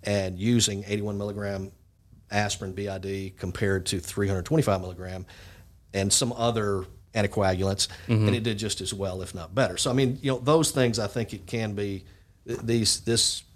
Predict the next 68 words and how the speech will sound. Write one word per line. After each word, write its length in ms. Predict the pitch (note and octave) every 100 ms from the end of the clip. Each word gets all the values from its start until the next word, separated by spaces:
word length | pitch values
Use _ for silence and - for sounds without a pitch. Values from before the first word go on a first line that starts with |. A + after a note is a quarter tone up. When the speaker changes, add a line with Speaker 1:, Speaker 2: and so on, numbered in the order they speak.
| -
Speaker 1:
program 320 | C3 A2 G#2
can 140 | A2+
be 100 | G#2
tweaked 320 | G2+ C#3 A#2+
a 40 | G#2+
little 160 | G#2+ G2+
bit, 240 | G#2 G#2+
and 140 | A2 B2
then 140 | D#3
you, 160 | C#3 - - - -
and 80 | B2
then 80 | D3+
you 80 |
don't 180 | C#3+ B2+
run 220 | A2+ A#2
up 160 | A2 A2
against 480 | G#2 A2 A2 - - - - - -
those 180 | G2+ F#2+
guys 300 | A2+ G#2 G2+
that 80 | G2
have 160 | G#2
a 20 |
chip 260 | F#2 A#2 -
on 100 | G2+
their 80 | F#2+
shoulder 360 | - G#2+ G2+ F#2+
that, 120 | F#2+
"Hey, 160 | G#2+
I've 80 | G#2
been 100 | G2+
doing 160 | F#2+ F#2+
it 80 | F#2
this 220 | G2 F#2
way 180 | G2+ G2
for," 220 | F#2 F#2+
and 100 | G2
Speaker 2:
Sure. 160 | G2 A2
Speaker 1:
there's, 100 | G2+
"Hey, 160 | C3+ A#2
this 180 | B2
data 280 | - A2+ G#2
shows 360 | F#2+ A2 G#2 F#2
this 180 | G#2 -
right 160 | G2+
here." 100 | A2 C3
So 140 | F#3+
I 60 | F3+
can't, 240 | F#3 -
I 80 | A#2+
can't 220 | - B2+
argue 240 | G#2 A#2 E2
with 120 | E2
that. 260 | D#2 D#2
You 80 | F#2+
know, 120 | F#2+ G2
when 100 | F#2+
they 180 | F2+ F2+ - -
tell 160 | - C#3
me 80 | G2+
that, 240 | F2+ F#2+
it's 80 | G2+
just, 320 | - F#2+ -
I'm 160 | F2+ F#2
saying, 260 | - G#2
"Hey, 200 | F#2+ G#2+
you 80 | F2+
know, 180 | F2 F#2+
it's, 220 | F#2 -